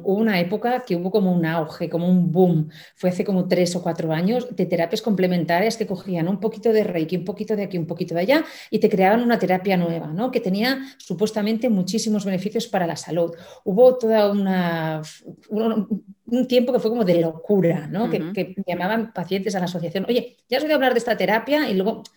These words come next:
Speaker 1: no había, había, no había oído hablar, me metían en internet y pensaba, "Pero si esto es un batiburrillo de cosas", que claro, que hay que ir con mucho cuidado. Pero sin
Speaker 2: Ujú.
Speaker 1: embargo, tal como bien decías tú, la alimentación ha demostrado científicamente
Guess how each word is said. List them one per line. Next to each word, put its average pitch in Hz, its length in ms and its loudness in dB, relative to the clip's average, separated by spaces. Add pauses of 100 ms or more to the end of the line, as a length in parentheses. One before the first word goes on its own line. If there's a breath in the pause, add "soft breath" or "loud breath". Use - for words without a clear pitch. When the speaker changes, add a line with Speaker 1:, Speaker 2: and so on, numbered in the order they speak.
(160 soft breath)
Speaker 1:
no 185 120 2
había, 208 280 6
había, 196 540 0
no 190 120 -4
había 185 200 2
oído 180 180 4
hablar, 233 220 4
me 214 100 2
metían 185 240 2
en 220 40 2
internet 202 220 0
y - 20 -4
pensaba, 170 260 -8
"Pero 156 120 -12
si 180 120 -12
esto 226 120 -14
es 240 60 -10
un 240 60 -4
batiburrillo 185 600 -2
de 170 120 2
cosas", 196 440 -2 (400 loud breath)
que 185 140 0
claro, 220 400 4 (100)
que 196 60 0
hay 190 100 0
que 240 100 -2
ir 240 60 -2
con 285 120 0
mucho 220 240 -2
cuidado. 147 420 -6 (240 loud breath)
Pero 254 140 4
sin 285 140 4
Speaker 2:
Ujú. 294 80 8
Speaker 1:
embargo, 302 400 0
tal - 160 2
como 247 220 2
bien 214 180 2
decías 165 440 -4
tú, 302 400 -2 (160)
la 202 120 0
alimentación 185 680 2
ha 233 40 0
demostrado 190 480 0
científicamente 208 920 -4